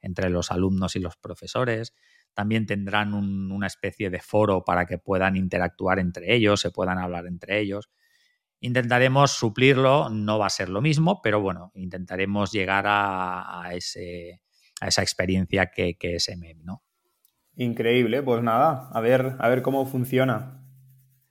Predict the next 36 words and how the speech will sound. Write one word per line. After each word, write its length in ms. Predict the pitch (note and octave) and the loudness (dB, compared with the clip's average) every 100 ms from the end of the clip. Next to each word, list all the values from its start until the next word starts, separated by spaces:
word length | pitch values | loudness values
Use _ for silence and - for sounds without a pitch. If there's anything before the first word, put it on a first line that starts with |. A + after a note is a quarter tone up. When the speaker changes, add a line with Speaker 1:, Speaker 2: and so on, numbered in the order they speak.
| _ | _
Speaker 1:
Sí, 320 | - A#2 A2 | -2 2 4
ya, 260 | G#2 G2+ G2+ | 4 4 4
ya 120 | G2+ | 0
os 120 | - | 0
iré, 380 | G2+ G2 F#2+ F#2+ | 2 2 2 0
ya 100 | F#2 | -4
os 120 | - | -4
iré 180 | F#2 F#2 | -8 -8
contando 460 | F2+ E2+ F#2 F2 | -8 -8 -6 -6
por 120 | F2 F2 | -6 -8
aquí 240 | E2 F2+ | -8 -8
qué 120 | F#2 | -8
tal, 320 | F2 F2+ F2 | -6 -6 -6
qué 100 | E2+ | -8
tal 160 | F2+ F2 | -6 -6
funciona 460 | - F2 G2 F#2 G2 | -4 -4 -2 0 2
y 20 | |
las 220 | F#2+ - | 2 2
experiencias 840 | F2+ - F2 E2+ F2 F2 F#2+ F2+ | -4 -4 -6 -4 -4 -2 0 0
y, 220 | F#2+ F2 F2 | 0 -2 -2
evidentemente, 640 | F2+ F2+ F2 F2 F2 F2+ | -2 -2 -2 -4 -4 -2
los 160 | F2+ - | -4 -4
problemas 500 | - F2 E2+ F2 F2 | -12 -10 -8 -8 -8
que 80 | F2+ | -8
también 240 | F2+ F2 | -8 -8
nos 100 | E2 | -6
encontremos, 480 | F#2 F2 E2 A#2 F#2 | -8 -6 -2 0 0
porque 360 | - E2+ E2 D#2+ _ _ _ _ _ _ _ - - | 0 -2 -4 -8 _ _ _ _ _ _ _ -12 -4
nos 180 | G2 G2+ | 0 0
encontraremos 600 | F#2+ F2+ F2 F2 F#2 F2 | 0 -2 -2 -2 -2 -2
cosas 300 | G2+ F#2+ F2+ | 0 0 0
con 100 | G#2 | 0
las 140 | F#2 | -2
que 100 | G2 | -2
no 80 | F#2+ | -2
contamos, 560 | F#2 F#2 A2 A#2 D#3 | -4 0 0 0 -4